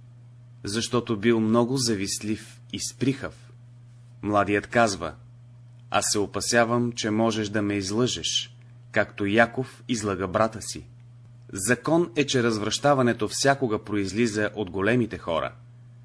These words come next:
Ако жената греши, мъжът е виновен, ако мъжът греши, жената е виновна. Защото тоз,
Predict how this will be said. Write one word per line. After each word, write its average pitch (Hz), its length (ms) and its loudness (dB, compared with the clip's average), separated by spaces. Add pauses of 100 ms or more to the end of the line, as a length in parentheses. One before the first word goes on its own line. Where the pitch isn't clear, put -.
(140)
Ако 110 220 -2
жената 107 420 2
греши, 98 520 -2 (440)
мъжът 113 380 0
е 110 60 0
виновен, 107 520 2 (360)
ако 113 220 -2
мъжът 107 380 2
греши, 131 500 -4 (640)
жената 131 500 2
е 101 100 0
виновна. 80 500 -6 (1080)
Защото 101 520 -4
тоз, 135 320 0